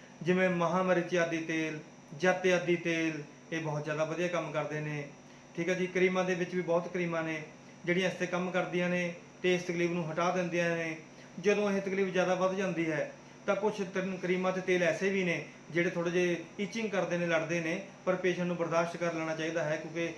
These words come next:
ਉਹ ਫਿਰ ਵਰਕ ਵੀ ਉਸ ਤਰ੍ਹਾਂ ਕਰਦੇ ਨੇ, ਕਿਉਂਕਿ ਸਕਿਨ ਅੰਦਰੋਂ ਜ਼ਖਮ ਟਾਈਪ ਅੰਦਰ ਇਨਫੈਕਸ਼ਨ ਜਿਹੜੀ ਅੰਦਰ ਤੱਕ ਜਾ ਚੁੱਕੀ ਹੁੰਦੀ ਹੈ। ਇਸ ਲਈ ਜਦੋਂ ਵੀ ਅਸੀਂ ਕੋਈ ਇਸ ਤਰ੍ਹਾਂ ਦੀ ਤੇਲ ਜਾਂ ਕੋਈ ਕਰੀਮ ਯੂਜ਼ ਕਰਦੇ ਹਾਂ ਤਾਂ ਉਹ ਸਾਡੇ ਲੱਗਦੀ ਹੈ ਤੇ ਸਾਨੂੰ ਥੋੜ੍ਹਾ ਜਿਹਾ ਬੈਟਰ ਫੀਲ ਨਹੀਂ ਹੁੰਦਾ, ਅਸੀਂ ਤੰਗ ਹੁੰਦੇ ਹਾਂ, ਪਰ ਨਹੀਂ, ਉਹਨੂੰ ਯੂਜ਼ ਕਰ ਲੈਣਾ ਚਾਹੀਦਾ ਹੈ।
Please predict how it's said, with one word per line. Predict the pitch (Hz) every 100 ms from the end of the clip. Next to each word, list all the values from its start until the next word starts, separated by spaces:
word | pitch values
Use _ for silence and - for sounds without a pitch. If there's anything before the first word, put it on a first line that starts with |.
| - -
ਉਹ | 185
ਫਿਰ | 180
ਵਰਕ | 170 170 170
ਵੀ | 190
ਉਸ | 175
ਤਰ੍ਹਾਂ | 175
ਕਰਦੇ | 170 147 190
ਨੇ, |
ਕਿਉਂਕਿ | 240 233
ਸਕਿਨ | - - 190 190
ਅੰਦਰੋਂ | 180 190 190 - - 165
ਜ਼ਖਮ | 180 202 202
ਟਾਈਪ | 185 175 175
ਅੰਦਰ | 170 175
ਇਨਫੈਕਸ਼ਨ | 165 160 - 170
ਜਿਹੜੀ | 175
ਅੰਦਰ | 170 170
ਤੱਕ | 165 156
ਜਾ | 143
ਚੁੱਕੀ | 143 147 160
ਹੁੰਦੀ | 156 180
ਹੈ। | 208 - - - -
ਇਸ | 196
ਲਈ | 196
ਜਦੋਂ | 190 208
ਵੀ | 214
ਅਸੀਂ | 196 196
ਕੋਈ | 190 185
ਇਸ | 175
ਤਰ੍ਹਾਂ | 180
ਦੀ | 175 180 175 - - -
ਤੇਲ | 180 175
ਜਾਂ | 175
ਕੋਈ | 175
ਕਰੀਮ | 175 170 175
ਯੂਜ਼ | 175 165
ਕਰਦੇ | 160 147 170
ਹਾਂ | 180
ਤਾਂ | 175
ਉਹ |
ਸਾਡੇ | 165 156
ਲੱਗਦੀ | 151 135 135 175
ਹੈ |
ਤੇ | 180
ਸਾਨੂੰ | 165 160 151
ਥੋੜ੍ਹਾ | 151 170
ਜਿਹਾ | 165 - - - -
ਬੈਟਰ | 180 190
ਫੀਲ | 170 170
ਨਹੀਂ | 156
ਹੁੰਦਾ, | 165 170
ਅਸੀਂ | 175
ਤੰਗ | 175 180
ਹੁੰਦੇ | 147 143
ਹਾਂ, | 156
ਪਰ | 190
ਨਹੀਂ, | 175 165 123 - - - -
ਉਹਨੂੰ | 185
ਯੂਜ਼ | 202 185 170
ਕਰ | 196
ਲੈਣਾ | 214 214
ਚਾਹੀਦਾ | 214 208 208
ਹੈ। | 208 214 208 -